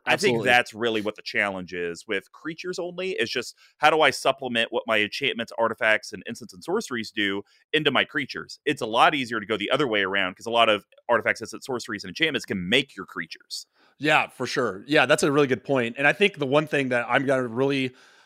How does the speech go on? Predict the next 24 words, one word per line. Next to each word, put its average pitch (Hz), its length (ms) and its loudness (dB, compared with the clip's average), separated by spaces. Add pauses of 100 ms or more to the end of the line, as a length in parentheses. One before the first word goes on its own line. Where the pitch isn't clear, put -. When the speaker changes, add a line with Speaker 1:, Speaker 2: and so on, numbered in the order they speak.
(140)
Speaker 2:
I 160 120 4
think 190 300 2
that 143 240 4 (500)
there, 143 360 4
if 139 200 2
this 165 140 -2
deck 160 160 4
had 127 140 4
more 127 220 2
budget, 139 300 4
you 127 100 -6
could 113 160 -2
play 123 160 4
around 147 280 4
this. 160 180 0
But 131 140 -8
the 139 60 -2
good 151 280 6
news 147 260 0
is 127 300 0
when 127 120 -6
you're 127 100 -2
building 131 360 -2
budgets, 127 600 -2